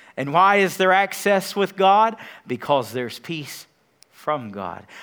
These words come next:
Why is there peace with God? Because there's justification by faith.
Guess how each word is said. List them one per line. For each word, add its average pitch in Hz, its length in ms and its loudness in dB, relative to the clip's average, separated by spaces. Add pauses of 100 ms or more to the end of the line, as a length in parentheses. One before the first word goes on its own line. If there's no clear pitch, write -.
(120)
Why 190 260 4
is 180 140 -2
there 180 160 2
peace 202 380 -4
with 190 300 0
God? 214 420 4 (340)
Because 135 400 -2
there's 123 240 -8
justification 135 1300 -6 (340)
by 123 260 0
faith. 117 420 -6